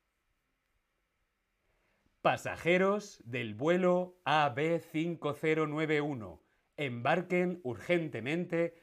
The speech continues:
por la puerta número ocho".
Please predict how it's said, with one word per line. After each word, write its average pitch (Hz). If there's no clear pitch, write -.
por 123
la 98
puerta 170
número 170
ocho". 120